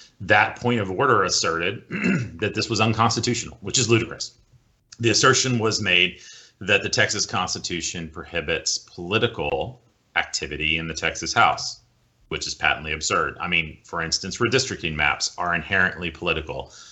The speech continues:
The body of Republicans that, um, have led the House in the, for the last twenty years, and they argued after the two thousand and ten redistricting cycle in Texas court that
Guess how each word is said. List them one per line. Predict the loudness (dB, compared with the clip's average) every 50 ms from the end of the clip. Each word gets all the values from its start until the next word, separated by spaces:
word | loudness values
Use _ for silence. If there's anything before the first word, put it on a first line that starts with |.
| -20 -20 _ _ _ _
The | -2 -2
body | 2 6 6 6 8 8 6 4 4 2
of | 2 0 0 0 -2
Republicans | -6 -4 -2 -2 -2 -2 -2 -4 -4 -4 -4 -4 -4 -4 -2 -2 -2 -2 -4 -6 -6
that, | -2 0 2 4 2 2 0 -4 -4
um, | -2 0 0 0 0 -2 -4 -10 -10
have | -8 -8 -6 -4
led | -2 -2 0 0
the | 0 0 0 0 -4 -2
House | 0 2 2 2 2 0 -2 -4
in | -4 -6
the, | -8 -8 -8
for | -8 -6 -4
the | -2 0
last | 2 2 2 2 0
twenty | -2 -4 -2 0 2
years, | 2 4 4 2 2 0
and | -2 0 2
they | 4 4
argued | 4 4 4 2 2 0 0 2 2
after | 0 0 0 -4
the | -8 -8
two | -6 -6 -2
thousand | 0 0 0 0 0 -4
and | -6
ten | -4 -4 -4 -4
redistricting | -6 -6 -6 -6 -6 -8 -8 -8 -6 -2
cycle | 0 0 0 0 0 -2 -6 -6
in | -4
Texas | -4 -4 -4 -2 -2 -4 -2
court | 2 4 4 4 4 0 -6 -14 -16 -18 -20 -18 _ 0
that | 4 6 6 6 6 4 0 -6 -16 _